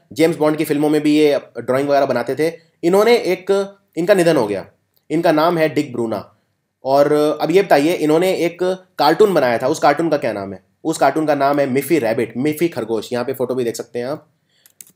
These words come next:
भारत के पहले खिलाड़ी कौन बने ने जिन्होंने सौ करोड़ रुपए की डील करी है एक कंपनी के साथ? ये कंपनी ये है, यानी कि प्यूमा। प्यूमा कहाँ की कंपनी है? जर्मनी की कंपनी है। ये खिलाड़ी हैं विराट कोहली। इनमें से कौन सा राज्य अपना राज्यिक दिवस, यानी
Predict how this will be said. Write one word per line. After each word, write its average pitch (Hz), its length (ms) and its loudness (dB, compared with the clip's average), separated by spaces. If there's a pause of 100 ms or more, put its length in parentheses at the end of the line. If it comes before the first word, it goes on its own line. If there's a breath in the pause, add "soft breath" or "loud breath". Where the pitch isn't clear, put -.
(140)
भारत 180 280 6
के 240 80 2
पहले 180 220 4
खिलाड़ी 185 260 2
कौन 175 200 2
बने 165 140 0
ने 190 80 -2
जिन्होंने 160 220 -2
सौ 202 260 2
करोड़ 175 220 2
रुपए 160 160 -2
की 156 120 -2
डील 151 180 0
करी 131 240 0
है 151 120 -2
एक - 260 -6
कंपनी 131 400 -8
के 120 100 -6
साथ? 107 220 -8 (520)
ये 139 200 0
कंपनी 143 280 -4
ये 113 240 -4
है, 92 140 -18 (440)
यानी 120 180 -6
कि 165 120 -2
प्यूमा। 143 320 0
प्यूमा 165 420 -2
कहाँ 170 160 4
की 180 80 -2
कंपनी 175 300 -2
है? 208 200 -6 (180)
जर्मनी 147 320 0
की 143 100 -6
कंपनी 107 340 -10
है। 95 140 -16 (280)
ये 123 80 -6
खिलाड़ी 127 280 -2
हैं 151 120 -2
विराट 110 280 -4
कोहली। 92 280 -12 (1300 soft breath)
इनमें 190 180 4
से 214 80 4
कौन 208 180 4
सा 233 120 6
राज्य 151 340 4
अपना 175 260 2
राज्यिक 139 480 0
दिवस, 131 260 0
यानी 131 320 -4